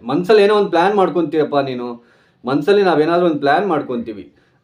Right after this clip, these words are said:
but ಅದನ್ನ ಎಷ್ಟರ ಮಟ್ಟಿಗೆ ಎಕ್ಸಿಕ್ಯೂಟ್ ಮಾಡಿ ಸಕ್ಸಸ್ ಮಾಡ್ತೀವಿ, ದಶಾಭುಕ್ತಿ ಚೆನ್ನಾಗಿದ್ರೆ ನೀವು ಅಂದ್ಕೊಂಡಿರೋ ಕೆಲಸ ಎಲ್ಲ ಮಾಡ್ಕೊಂತ ಹೋಗ್ತೀರಾ. ಅಂದ್ರೆ ಗೋಚಾರ ಮತ್ತು ನಿಮ್ಮ ಜಾತಕ,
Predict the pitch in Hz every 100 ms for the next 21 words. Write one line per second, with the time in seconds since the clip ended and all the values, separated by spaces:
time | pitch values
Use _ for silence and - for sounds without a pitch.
0 | 120 143 170 170 147 160 175 156 156 -
1 | 240 220 190 226 226 156 151 202 208 180
2 | 185 180 175 - 214 202 170 165 151 156
3 | 151 143 127 170 175 165 170 165 160 151
4 | 147 180 226 175 147 156 190 185 185 180
5 | 180 208 214 202 175 185 180 170 160 143
6 | 127 - _ _ - 151 190 285 285 -
7 | _ 143 175 185 208 202 247 262 - 202
8 | 156 - - 175 202 175 151 131 107 -